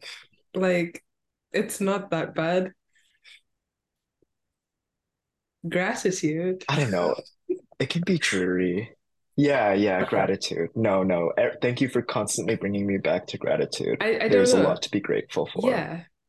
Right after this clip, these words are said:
Speaker 1: Like, have you guys watched that Bella Hadid? Like, there's a clip on TikTok where she's like, you know, like,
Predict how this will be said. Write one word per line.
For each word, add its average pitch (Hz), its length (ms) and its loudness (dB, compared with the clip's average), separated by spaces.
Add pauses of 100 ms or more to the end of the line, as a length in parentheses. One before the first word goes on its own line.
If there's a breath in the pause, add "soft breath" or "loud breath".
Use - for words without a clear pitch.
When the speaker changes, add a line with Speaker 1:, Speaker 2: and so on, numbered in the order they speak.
Speaker 1:
Like, 196 140 -2
have 190 200 -4
you 180 120 2
guys 180 400 -2
watched 147 320 -8
that 156 320 -6
Bella 151 260 0
Hadid? 156 460 -2
Like, 151 160 -2
there's 165 160 0
a 165 40 2
clip 165 300 -6
on 165 140 2
TikTok 165 420 -6
where 147 80 -8
she's 143 260 -4
like, 139 280 -4 (640 loud breath)
you 175 100 2
know, 170 240 2
like, 165 480 0